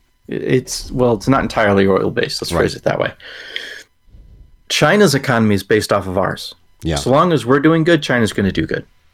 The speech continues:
Speaker 1: It's an artificial thing.
Speaker 2: Right.
Speaker 1: They've set it up that way, and they fully intend it, which means China is dependent on us. As much as they don't like us, they are dependent on us.
Speaker 2: Yeah.
Speaker 1: Because if we crash,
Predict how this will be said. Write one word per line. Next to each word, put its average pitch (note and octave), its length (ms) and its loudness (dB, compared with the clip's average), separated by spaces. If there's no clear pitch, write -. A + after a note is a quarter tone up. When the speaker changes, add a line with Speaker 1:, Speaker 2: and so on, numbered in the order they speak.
Speaker 1:
It's - 140 -4
an A#2+ 100 4
artificial A#2+ 460 0
thing. E2 300 -6
Speaker 2:
Right. F2+ 320 2
Speaker 1:
They've - 160 -2
set C3 200 0
it C#3+ 100 2
up C#3+ 160 2
that C#3 160 2
way, C#3 300 4
and G2+ 120 0
they G#2 80 2
fully B2+ 320 2
intend A2 320 0
it, - 140 -2
which B2 260 2
means D3+ 400 4
China D#3 360 2
is - 240 -2
dependent C#3 600 0
on G#2+ 240 0
us. F#2+ 360 -4
As G#2+ 180 -6
much A#2+ 340 0
as G#2+ 160 0
they G#2 120 2
don't G#2+ 240 2
like G2+ 240 0
us, F#2+ 220 0
they G#2+ 140 2
are F#2+ 100 2
dependent - 680 -2
on - 200 -4
us. - 200 -12
Speaker 2:
Yeah. D2+ 240 -6
Speaker 1:
Because G#2 300 0
if F#2+ 180 -4
we C3+ 220 2
crash, F3 580 0